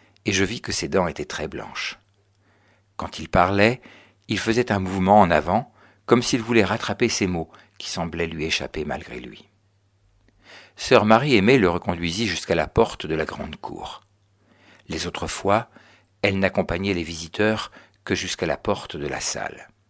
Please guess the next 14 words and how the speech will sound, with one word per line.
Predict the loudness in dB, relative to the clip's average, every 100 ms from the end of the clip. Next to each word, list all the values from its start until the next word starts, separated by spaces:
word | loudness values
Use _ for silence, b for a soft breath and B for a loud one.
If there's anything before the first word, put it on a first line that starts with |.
| _ _ -4
Elle | -2
reprit | 0 -2 -2
sa | -2 -4
place | -2 2 2 2
sur | 0 0 -2
son | -4
estrade | -4 -4 -2 -2 -2 -4 -6 2
et, | 2 2 -4 -4
au | 0
bout | 2
d'un | 2 2
moment, | 2 4 4
elle | 4 0
dit, | -6 -6 -6